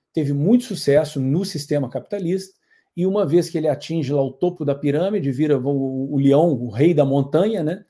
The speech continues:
ele quer melar o jogo. Então, existe agora esses metajudicialistas, que é o quê? É o cara que entende muito bem a regra do jogo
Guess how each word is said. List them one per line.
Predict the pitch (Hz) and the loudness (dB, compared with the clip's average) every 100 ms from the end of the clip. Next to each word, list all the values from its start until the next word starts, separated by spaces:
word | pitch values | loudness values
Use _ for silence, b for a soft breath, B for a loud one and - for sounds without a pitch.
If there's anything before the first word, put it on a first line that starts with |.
| _ _ _ _ | _ _ _ _
ele | - 185 | 0 0
quer | 185 175 | 2 2
melar | 202 196 185 | 4 6 6
o | 208 | 4
jogo. | 143 170 151 110 104 _ _ _ - | 2 0 -2 -6 -16 _ _ _ -10
Então, | 143 143 185 214 | -8 -4 -2 0
existe | 165 147 185 - | 0 0 0 0
agora | 151 160 190 196 | 0 0 0 0
esses | 180 190 - | 0 -4 -6
metajudicialistas, | 143 156 175 226 - 247 - 147 127 127 240 294 208 - 233 185 175 185 - 104 - - _ _ _ | -4 0 0 0 -2 -4 -4 -10 -6 0 4 4 0 -4 -4 -2 -2 -4 -10 -16 -18 -20 _ _ _
que | 165 170 | 0 4
é | |
o | 185 | 4
quê? | 165 156 120 b b b | 2 -4 -4 b b b
É | 190 | 0
o | 196 | 0
cara | - 160 147 135 120 - _ _ _ | 0 -4 -2 -2 -4 -6 _ _ _
que | - 175 | -8 -4
entende | 156 143 143 202 262 196 | -2 -2 2 4 4 2
muito | 185 175 156 | 0 -2 0
bem | 135 160 | 0 0
a | 127 | 0
regra | 131 139 135 | -2 -2 -2
do | 135 | -4
jogo | 120 127 185 240 254 | -2 -2 -2 -4 -14